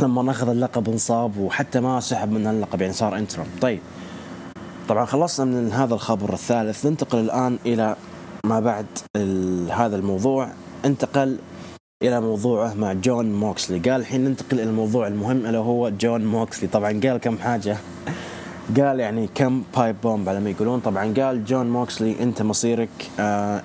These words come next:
انترم، أنت مصيرك مؤقت، من أنت، أنت دايم نمبر تو وأنا اللي نمبر ون." وقال: "أنتوا دا-، يعني، أنت دايم في طوال مسيرتك أنت المركز الثاني وأنا دايم المركز الأول، ودايم، دايم أنت تكون المركز الثاني وفي شخص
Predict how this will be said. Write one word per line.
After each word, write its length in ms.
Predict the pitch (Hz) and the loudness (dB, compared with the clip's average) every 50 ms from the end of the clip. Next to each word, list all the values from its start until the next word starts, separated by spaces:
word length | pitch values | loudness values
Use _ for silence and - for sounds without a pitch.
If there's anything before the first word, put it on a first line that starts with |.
| - | 0
انترم، 420 | 143 139 120 - 110 104 110 120 117 - - - _ - | 0 0 2 0 0 0 0 -2 -4 -8 -14 -18 _ 0
أنت 200 | 123 131 - 127 | 2 2 2 2
مصيرك 420 | 117 117 110 - 135 123 113 - 117 | 0 0 0 2 0 0 0 0 0
مؤقت، 480 | 110 117 117 - - 120 113 - - | 0 0 -2 0 -2 -2 -2 0 0
من 60 | 123 | 0
أنت، 260 | 127 117 - 117 104 92 - - - | 0 2 0 0 0 -2 -2 -2 0
أنت 200 | 131 143 131 - | 0 0 2 0
دايم 360 | 123 131 135 135 135 135 127 - - - - - - - - - - - | 0 0 2 2 0 0 -2 -4 -8 -16 -16 -16 -14 -16 -16 -12 0 2
نمبر 340 | 131 143 143 127 131 123 - | 2 4 4 2 2 0 -2
تو 160 | - - 131 | 2 2 2
وأنا 400 | 131 127 113 104 78 131 139 135 | 4 4 2 2 2 2 2 4
اللي 160 | 123 120 117 | 4 2 2
نمبر 340 | 117 120 117 107 101 110 107 | 2 2 0 2 2 2 2
ون." 300 | 110 113 117 120 120 - - - | 2 2 2 0 -2 -4 -2 -2
وقال: 300 | 101 101 113 131 135 120 | 0 2 4 2 2 2
"أنتوا 240 | 147 151 135 131 120 | 0 0 2 2 2
دا-، 60 | 127 135 127 107 | 2 2 0 0
يعني، 240 | 98 101 110 113 120 | -2 -2 0 2 2
أنت 180 | 143 143 117 113 | 2 2 4 2
دايم 300 | 135 135 135 135 135 117 | 2 2 2 0 0 -2
في 280 | - - 123 117 113 | 0 0 2 2 2
طوال 300 | 110 - 123 135 143 143 | 2 2 2 2 4 2
مسيرتك 540 | 135 127 113 - 123 123 135 131 - - - | 0 0 0 0 2 2 2 0 -2 -2 0
أنت 160 | 147 147 - | 0 2 2
المركز 340 | 135 123 127 120 - 123 107 | 2 2 2 0 0 -2 -4
الثاني 380 | 107 - - 135 127 127 123 117 | -2 0 2 2 2 2 2 0
وأنا 240 | 98 117 123 120 113 | 0 0 2 2 2
دايم 220 | 104 120 123 113 | 2 2 2 2
المركز 300 | 107 113 - - 101 101 | 0 -2 -4 -4 -2 0
الأول، 340 | 107 104 117 120 123 123 120 - - - - - - - - - - - - - - | 2 2 2 2 2 0 0 -2 -8 -14 -14 -14 -14 -14 -14 -14 -14 -14 -12 -6 -2
ودايم، 640 | 101 98 123 143 151 156 151 139 117 - - 113 101 - - - | 0 2 2 2 2 2 0 0 -2 0 -2 -2 -2 -4 -4 2
دايم 260 | 113 131 147 156 143 | 2 4 4 4 2
أنت 140 | 156 151 135 | 2 0 0
تكون 440 | 117 - - - 139 143 143 135 - - - - - - _ - | -2 -4 0 2 4 4 4 2 -2 -6 -16 -20 -20 -18 _ 0
المركز 300 | 113 131 139 127 127 117 | 2 2 2 2 0 -4
الثاني 340 | 113 - - 139 139 131 127 | -4 0 2 2 2 2 0
وفي 260 | 110 - 143 139 123 | 0 2 2 2 2
شخص 500 | 107 - 135 131 - - - - - - | 2 0 -2 -2 -2 -2 -4 -6 -6 -8